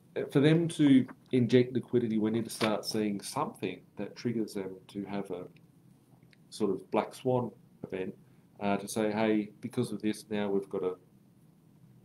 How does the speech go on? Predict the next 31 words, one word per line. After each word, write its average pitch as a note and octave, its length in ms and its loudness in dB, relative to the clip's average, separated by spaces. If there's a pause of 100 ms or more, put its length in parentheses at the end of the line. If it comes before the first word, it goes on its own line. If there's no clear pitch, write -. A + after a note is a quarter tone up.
make G2 240 -6
this - 160 -18
occur." G2+ 420 -2
But A2 220 6 (320)
it's A2 80 -4
interesting C#3 480 6
to A2+ 60 0
see A#2 320 6 (1160)
that A2 440 4 (280)
all C3+ 160 6
the B2+ 80 4
moves A#2 280 4
that - 120 -10
they've G2 200 -2
made G2+ 400 2 (100)
have F#2+ 300 -6
killed G#2+ 380 2 (200)
the F#2+ 100 0
economy. F#2 460 2 (1160)
Um, B2 380 6 (580)
here's D3+ 600 4 (160)
another C#3 260 4
one C3 160 8
of A#2+ 60 6
those A#2 340 4 (260)
cool C3+ 240 6
articles. C3 500 6 (160)
Uh, A2 540 2
we A2+ 100 2
talk C3 260 0
about, A2+ 420 6